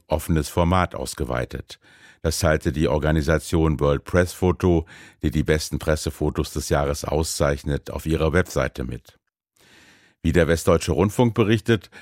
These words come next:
gab es zuvor einen offenen Brief von Fotojournalisten und Journalistinnen.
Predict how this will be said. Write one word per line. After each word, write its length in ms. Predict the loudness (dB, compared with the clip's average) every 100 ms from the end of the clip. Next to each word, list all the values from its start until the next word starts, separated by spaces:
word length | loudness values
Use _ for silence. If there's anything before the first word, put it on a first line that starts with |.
| -20 -2
gab 220 | 0 0
es 120 | -2
zuvor 380 | -2 2 4 4
einen 160 | 2
offenen 380 | 2 0 0 0
Brief 320 | 2 0 0
von 240 | 0 -2 0
Fotojournalisten 1000 | -2 0 0 0 0 2 0 -2 -2 -2
und 160 | 0
Journalistinnen. 920 | 0 2 2 0 -2 -4 -4 -4 -10